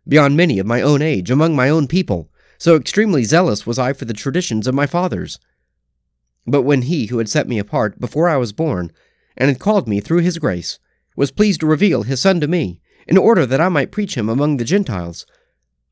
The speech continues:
I did not confer with flesh and blood, nor did I go up to Jerusalem to those who were apostles before me. But I went away into Arabia, and again I returned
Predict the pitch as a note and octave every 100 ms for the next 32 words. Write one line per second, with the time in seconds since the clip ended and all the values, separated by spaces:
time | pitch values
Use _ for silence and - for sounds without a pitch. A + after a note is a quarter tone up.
0 | _ C#3 D#3+ G3+ F#3+ - D#3+ F#3 C3 G#2
1 | - D#3+ D#3 D#3 C#3+ D#3 F2+ D#2 _ _
2 | _ _ _ C3+ D3 G#2 A2+ A2 A2+ C3+
3 | C3 A#2 G#2+ D3 - E2+ D#2+ E2+ _ B2+
4 | D#3 A#2+ E2+ - A2+ G#2+ - D3+ - F#2+
5 | F2+ G#2+ D#3+ G#2+ E2 D#2 _ _ _ _
6 | _ _ _ _ A#2+ D3 F3 D#3 E3+ A2+
7 | G2 A2+ C#3+ B2 D3 C#3 F2 D#2 - _
8 | _ _ _ _ _ - A#2+ B2+ D#3 F2
9 | E2 _ _ A2+ A#2+ - C#3+ F2 -